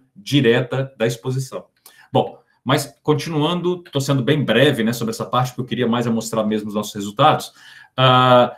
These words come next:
bom, na parte de partículas, a gente tá usando agora os amostradores Ecopix, fabricados, é, pela Ecosoft. A ideia aqui é que a gente consegue amostrar, é, e medir, né?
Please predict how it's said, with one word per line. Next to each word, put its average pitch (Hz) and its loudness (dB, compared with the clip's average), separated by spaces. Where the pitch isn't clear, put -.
bom, 113 2
na 160 4
parte 180 0
de 180 -10
partículas, 135 -4
a 117 -2
gente 135 -2
tá 135 -2
usando 123 0
agora 110 4
os 113 -2
amostradores 113 0
Ecopix, - -4
fabricados, 117 -2
é, 98 0
pela 123 0
Ecosoft. 123 -2
A 117 2
ideia 120 4
aqui 123 0
é 110 4
que 113 -4
a 110 0
gente 123 -6
consegue 127 -4
amostrar, 113 0
é, 98 0
e 123 4
medir, 123 4
né? 123 2